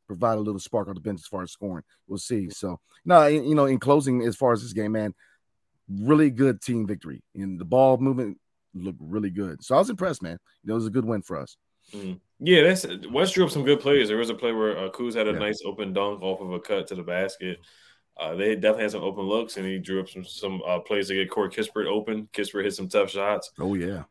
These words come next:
Speaker 2: Uh, once again, yeah, we, we don't win that game without Kispert. Five for ten from the three-point line, twenty-two points, eight for fourteen from the field.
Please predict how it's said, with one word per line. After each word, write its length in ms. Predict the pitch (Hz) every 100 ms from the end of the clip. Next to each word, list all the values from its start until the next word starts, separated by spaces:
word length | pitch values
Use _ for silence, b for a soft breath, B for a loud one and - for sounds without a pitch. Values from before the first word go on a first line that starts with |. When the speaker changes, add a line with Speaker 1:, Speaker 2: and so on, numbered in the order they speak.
| -
Speaker 2:
Uh, 100 | 90
once 160 | 107 120
again, 120 | 110
yeah, 140 | 113 104
we, 260 | 135 139 117
we 100 | 143
don't 120 | 135
win 100 | 123
that 80 | 107
game 160 | 107
without 200 | 101 92
Kispert. 300 | 101 - 90
Five 260 | - 123 120
for 80 | 110
ten 220 | 117 107
from 80 | 107
the 60 |
three-point 360 | 98 104 104 98
line, 160 | 98
twenty-two 360 | 95 107 - - -
points, 340 | 98 101 95 -
eight 140 | 104
for 80 | 98
fourteen 400 | - 104 98 95
from 80 | 95
the 80 | 87
field. 480 | 92 98 101 98